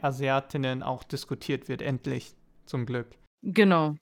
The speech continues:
Speaker 2: stimmt, in der eigenen Community, dass man sich jetzt selber stark macht dafür. Genau, es ist, gibt's noch mehr, aber
Speaker 1: Viel, viel mehr.
Speaker 2: Ja,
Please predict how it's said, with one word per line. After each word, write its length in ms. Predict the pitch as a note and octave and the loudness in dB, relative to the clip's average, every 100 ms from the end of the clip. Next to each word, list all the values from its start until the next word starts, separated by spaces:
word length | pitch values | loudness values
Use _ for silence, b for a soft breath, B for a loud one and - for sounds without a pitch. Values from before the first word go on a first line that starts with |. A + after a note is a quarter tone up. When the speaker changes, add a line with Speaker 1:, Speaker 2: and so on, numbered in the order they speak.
| _ _ _ | _ _ _
Speaker 2:
stimmt, 340 | - G#3 F#3 D3 | 0 4 4 4
in 80 | E3+ | 4
der 120 | C#3+ | 6
eigenen 260 | G3 G3+ | 8 6
Community, 680 | F#3+ F#3 A3 B3 A#3+ B3 A#3 | 8 8 10 8 6 4 4
dass 220 | F#3+ F#3+ | 4 4
man 180 | F#3+ F#3 | 4 4
sich 160 | F#3 F#3 | 2 2
jetzt 300 | E3 - - | 0 0 0
selber 280 | E3+ E3 | 2 4
stark 380 | E3+ - F#3 - | 2 6 6 6
macht 320 | E3+ D3+ - | 2 2 0
dafür. 420 | D#3 - D#3 C#3+ C#3+ _ _ _ _ - | -4 -2 -2 -2 -4 _ _ _ _ 0
Genau, 480 | F#3+ E3+ D#3 C#3+ - - - | 4 4 4 2 -4 -10 -10
es 140 | D#3+ | -8
ist, 480 | D#3+ D#3 - - - A3+ | -6 -8 -10 -12 -4 -2
gibt's 240 | - - | -2 2
noch 180 | G3 F#3 | 2 6
mehr, 540 | G3 G#3+ A#3 B3+ B3+ B B _ _ | 6 8 8 8 6 B B _ _
aber 480 | G3 F3 F3+ F3 - - | 4 8 8 8 6 2
Speaker 1:
Viel, 300 | E3 E3 D#3+ | 4 4 4
viel 280 | D#3+ D3 | 4 4
mehr. 320 | C#3 C#3 D3+ F#3 | 4 4 4 4
Speaker 2:
Ja, 260 | F3+ F3 | 4 2